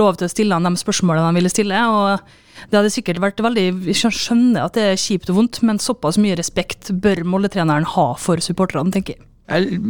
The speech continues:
Speaker 2: litt sånn usikker på akkurat den. Jeg var på Nadderud for, eh, for ei uke siden. Da vinner, eh, Molde fotballklubb. Da er, eh, Erling Moe den som går bort til, eh, supporterne, eh, prater med folk. Eh, så ser du at han går ut igjen, henter inn, eh, spillerne,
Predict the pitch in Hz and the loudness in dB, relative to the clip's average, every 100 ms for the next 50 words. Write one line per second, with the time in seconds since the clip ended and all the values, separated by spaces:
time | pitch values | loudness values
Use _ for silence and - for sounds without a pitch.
0 | 190 202 - 202 220 190 - 127 139 165 | -2 0 2 2 4 2 2 0 2 0
1 | - 165 165 175 170 139 160 160 160 160 | 2 0 2 4 4 2 4 6 6 4
2 | 160 160 165 175 165 113 113 123 139 160 | 4 4 4 4 2 2 2 2 2 2
3 | 156 156 151 151 143 156 165 - - 135 | 4 2 0 -2 0 2 2 2 0 2
4 | 190 202 160 147 123 120 123 127 131 131 | 4 2 2 4 4 2 2 2 2 2
5 | 139 131 131 131 127 160 247 185 - - | 2 0 0 -2 2 2 0 -4 -14 -4
6 | 143 143 147 147 156 147 151 147 156 123 | -2 0 0 0 2 2 0 2 2 2
7 | 131 147 143 - _ - 143 156 143 127 | 2 2 0 -8 _ -4 2 4 4 4
8 | 147 147 147 127 - - - 139 131 131 | 4 4 2 -2 -4 -20 -2 0 2 2
9 | 131 131 131 - 143 120 123 131 196 - | 4 4 2 2 0 0 2 4 4 2
10 | - - - - - - 143 139 131 - | -8 -20 -20 -20 -8 -2 2 2 2 2
11 | 151 - 123 131 180 - - - 147 143 | 2 2 -2 2 2 2 -6 -8 0 2
12 | 143 - 160 156 120 123 113 135 139 135 | 2 0 2 4 4 4 2 0 2 4
13 | 139 160 139 117 - 156 180 151 156 - | 2 2 0 -2 2 2 2 2 2 -2
14 | _ 123 127 135 131 135 135 139 139 165 | _ 0 2 4 4 4 4 2 2 4
15 | 131 117 151 | 4 4 2